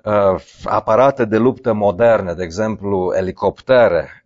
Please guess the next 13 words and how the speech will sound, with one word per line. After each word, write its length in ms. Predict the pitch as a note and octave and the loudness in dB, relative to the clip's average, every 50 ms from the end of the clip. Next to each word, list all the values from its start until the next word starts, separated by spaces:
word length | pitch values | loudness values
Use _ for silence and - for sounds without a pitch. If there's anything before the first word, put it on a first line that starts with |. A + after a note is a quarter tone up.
| _ _ _ | _ _ _
este 520 | _ - G2+ G#2 A2 A2 - - - A#2 | _ -8 -4 -2 -2 -2 -2 -4 -6 -6
greșită, 680 | G2+ F#2+ A2 A2+ G#2+ - - C#3 B2 - - D2+ - _ _ _ _ _ | -4 -2 -2 -2 -2 -2 -4 -6 -6 -6 -8 -10 -10 _ _ _ _ _
pentru 260 | - G2 F#2 - - | -12 -12 -12 -12 -12
că 120 | - G#2+ | -12 -12
simbolismul 720 | G2 - - A2+ A2 G2 G#2+ A2 B2+ C#3+ - - B2+ A#2 G2+ | -12 -10 -10 -8 -4 -2 -2 -2 -2 -4 -6 -6 -6 -6 -4
trebuie 360 | - A#2 B2 A#2+ C3 A#2+ A2+ | -2 -2 -2 0 0 -2 -2
înțeles 760 | G#2+ G#2 - - G2 F#2 A2 C3+ C3+ - - - - - _ _ _ _ _ _ _ _ _ _ _ _ _ _ _ _ | -2 -4 -6 -6 -2 2 2 2 2 2 -2 -6 -8 -10 _ _ _ _ _ _ _ _ _ _ _ _ _ _ _ _
pe 120 | - A2 G2+ | -4 -2 0
baza 360 | F#2 B2+ B2+ C3 A2 B2+ G#2+ | 2 2 2 2 2 0 2
Vechiului 400 | F#2+ B2 B2 - - A2 G#2+ G#2 | 2 0 0 -2 -2 -4 -4 -2
Testament, 680 | - G#2 G2+ - - G#2 F#2+ F2+ G#2+ A#2 C3 C#3 C3 | -2 -2 -4 -4 -4 -6 -6 -4 -2 -2 -2 -4 -6
în 280 | - - A2 G#2+ G#2+ G#2 | -8 -8 -8 -6 -6 -4
lumina 640 | G2+ G#2+ A#2 C3+ D#3 D#3+ D3 B2+ G#2 F2 D#2+ - | -2 -2 0 0 0 0 0 -2 -4 -4 -8 -12